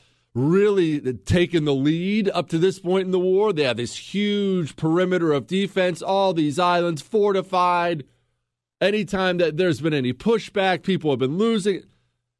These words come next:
Right now, this is, this is the final year the Axis is looking good. Really, by the end of this, it's, it's pretty much over for them. But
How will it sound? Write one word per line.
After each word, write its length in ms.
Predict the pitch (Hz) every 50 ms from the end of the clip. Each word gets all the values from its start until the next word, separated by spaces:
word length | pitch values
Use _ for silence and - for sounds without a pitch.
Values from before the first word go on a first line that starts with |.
| _ -
Right 280 | 101 127 151 180 175 160
now, 260 | 170 156 147 147 147
this 300 | 143 165 202 202 208 214
is, 160 | 202 165 -
this 200 | 175 208 208 156
is 180 | 170 151 131 135
the 120 | 151 131
final 560 | - - 151 165 180 185 180 170 147 131 120
year 260 | 113 113 113 113 117
the 180 | 113 110 107 107
Axis 440 | 113 120 123 - - - 120 110 -
is 160 | 110 92 92
looking 320 | 117 123 - - 110 104
good. 300 | 98 117 120 120 127 120
Really, 220 | 117 143 151 147 139
by 180 | 117 127 117
the 180 | 104 107 104 104
end 220 | 110 120 123 123
of 80 | 131 120
this, 340 | 120 120 120 120 - - -
it's, 220 | 113 101 - -
it's 160 | - 95 -
pretty 160 | - 123 120 104
much 200 | 104 98 90 -
over 320 | 127 123 127 120 135 131
for 160 | 113 - 127
them. 360 | 120 127 127 127 131 139 135 _ _ _ _ _ _ _ _ _ -
But 240 | - 127 104 82 -